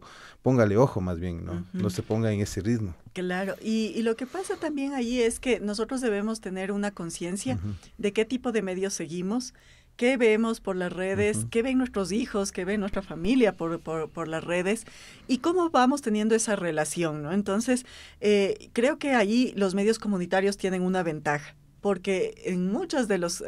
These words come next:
Speaker 2: de las investigaciones que se hacen, de las reuniones que se tiene con la gente, eh, de, de las, eh, de las comunidades o desde ciudades, ¿no? Te dicen,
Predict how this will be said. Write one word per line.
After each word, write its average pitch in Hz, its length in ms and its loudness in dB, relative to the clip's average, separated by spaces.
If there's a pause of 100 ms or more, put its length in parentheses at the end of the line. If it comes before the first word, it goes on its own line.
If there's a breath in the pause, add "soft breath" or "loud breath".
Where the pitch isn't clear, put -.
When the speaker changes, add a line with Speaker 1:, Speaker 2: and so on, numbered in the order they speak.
Speaker 2:
de 170 100 -2
las 160 180 -2
investigaciones 175 720 -2
que 175 120 -6
se 165 160 -2
hacen, 165 460 0
de 170 120 -2
las 156 160 2
reuniones 165 400 -2
que 185 100 -6
se 185 120 -4
tiene 175 280 -4
con 175 160 -4
la 160 100 -4
gente, 180 400 -2 (540 loud breath)
eh, 185 280 2
de, 180 240 2
de 175 140 0
las, 165 320 0
eh, 151 340 -2
de 175 220 -4
las 165 180 -2
comunidades 185 720 2
o 175 80 2
desde 170 280 -2
ciudades, 208 560 2
¿no? 196 140 0
Te 185 120 -2
dicen, 196 360 -4